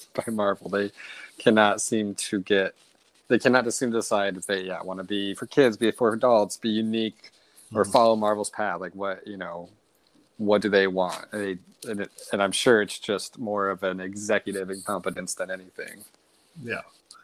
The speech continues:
Speaker 2: And maybe, you know, they're banking on the Flash movie kind of being the thing that resets all of this, and then they can kind of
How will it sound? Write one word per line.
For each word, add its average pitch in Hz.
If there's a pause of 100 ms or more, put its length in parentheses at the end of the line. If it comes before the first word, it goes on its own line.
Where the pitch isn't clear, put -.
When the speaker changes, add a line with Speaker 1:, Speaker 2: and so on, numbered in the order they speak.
(480)
Speaker 2:
And 107 (520)
maybe, 127
you 120
know, 113 (140)
they're 110
banking 113
on 113
the 104
Flash 113
movie 117
kind 110
of 101
being 107
the 107
thing 107
that 104 (680)
resets 104
all 113
of 107
this, 113
and 92
then 95
they 92
can 95
kind 92
of 92